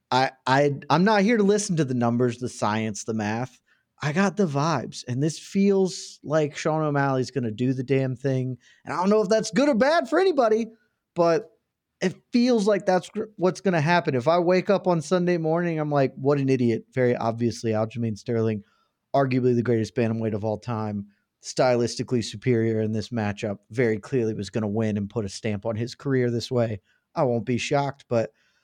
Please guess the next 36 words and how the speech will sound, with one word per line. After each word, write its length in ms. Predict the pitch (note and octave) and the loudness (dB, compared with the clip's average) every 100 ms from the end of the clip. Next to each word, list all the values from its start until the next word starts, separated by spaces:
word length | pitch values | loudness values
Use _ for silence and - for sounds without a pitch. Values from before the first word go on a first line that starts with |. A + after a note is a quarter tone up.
| _ _ - | _ _ -2
I've 100 | D3 | 2
been 160 | F#3 | 2
feeling 320 | F#3 G3+ G3+ | 2 4 4
it 220 | G3 F#3 - _ _ | 4 0 -6 _ _
for 200 | - G3 | -4 0
a 40 | F3+ | 2
couple 260 | F#3+ F#3 | 2 4
of 80 | F3+ | 4
weeks 280 | F#3 F#3+ - | 2 0 0
now, 280 | F#3+ G3 G3 | 2 2 2
and 160 | D#3 | 2
I'm, 300 | D#3 D3+ D3 | 2 2 -2
I'm 200 | C#3 C#3 | 0 2
just 180 | D3 D3+ | 2 2
riding 360 | C#3 C3+ C3+ A#2 | 2 4 2 0
it. 160 | G#2 - | -4 -6
I'm 140 | A2+ | -2
riding, 340 | A#2 C3+ D3 D3+ | 2 4 2 0
uh, 240 | D3 D3 | 0 0
Sean 280 | C#3+ D#3+ D3+ | 0 2 4
O'Malley, 600 | D3 C#3+ C#3+ D3 C#3+ B2+ | 4 4 4 4 2 -4
plus 260 | - C#3+ - | -2 0 0
two 160 | - C3 | -2 -2
ten's 320 | D3+ C#3+ B2+ | 0 0 0
the 80 | B2+ | 0
ticket 320 | D3+ C#3+ D3 | 0 -2 -2
number 300 | C#3+ D3 C#3+ | -4 0 0
at 120 | C#3 | 0
the 60 | C3 | -2
moment, 440 | C3 C#3+ D3 D3 | -2 -2 -2 -4
and 80 | C3 | -4
that's, 400 | B2+ B2+ - - _ _ _ _ | -6 -8 -14 -20 _ _ _ _
that's 80 | |
where 140 | C3+ C3+ | 0 2
I'm 120 | C3 | 2
going. 380 | B2 A2 A#2 | 2 0 -4